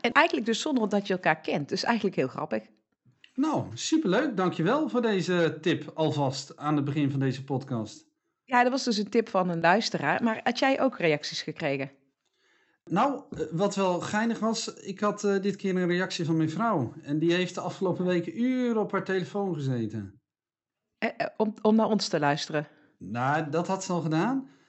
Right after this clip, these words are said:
Speaker 2: Nee, het ging over de digitale voetafdruk en de tip van Anke over je, je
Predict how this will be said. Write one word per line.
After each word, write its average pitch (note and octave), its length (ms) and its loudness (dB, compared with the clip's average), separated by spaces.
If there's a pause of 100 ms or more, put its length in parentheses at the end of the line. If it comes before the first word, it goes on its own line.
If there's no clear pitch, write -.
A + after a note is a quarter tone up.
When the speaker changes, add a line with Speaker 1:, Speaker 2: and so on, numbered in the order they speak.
(120)
Speaker 2:
Nee, D#3+ 300 2
het - 160 -8
ging F3 220 2
over C#3+ 160 2
de C#3+ 80 -2
digitale D3 500 -2
voetafdruk E3 680 -2
en B2+ 100 -2
de B2+ 120 -2
tip D3+ 220 -4
van C3+ 200 -2
Anke D#3 300 -2
over C#3 400 -2
je, A#2+ 520 -2
je B2 260 -6